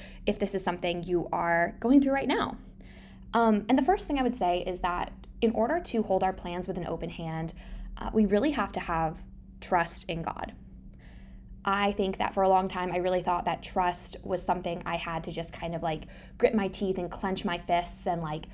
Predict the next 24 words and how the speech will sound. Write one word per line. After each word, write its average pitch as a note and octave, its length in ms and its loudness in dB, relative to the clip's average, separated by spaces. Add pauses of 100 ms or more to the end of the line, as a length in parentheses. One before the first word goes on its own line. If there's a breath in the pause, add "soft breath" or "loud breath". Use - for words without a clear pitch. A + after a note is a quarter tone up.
(140 loud breath)
force - 400 2
it, - 160 -6
right? - 320 -2
Like, E3+ 160 -4
"Jesus, G3 280 2
I F3 60 4
trust F3 260 -4
in F3 80 -8
you, E3+ 80 -6
I E3 80 -4
trust F3 280 -6
in F#3 60 -4
you, E3 60 -4
I D#3+ 80 -2
trust D#3+ 300 -6
in E3 80 -6
you." D#3 240 -6 (520 loud breath)
Um, F#3 480 -2 (400)
and A#3 160 4
while A3+ 440 6
that B3 320 2
can G3+ 120 0
be F#3 80 -4
helpful, F#3 720 0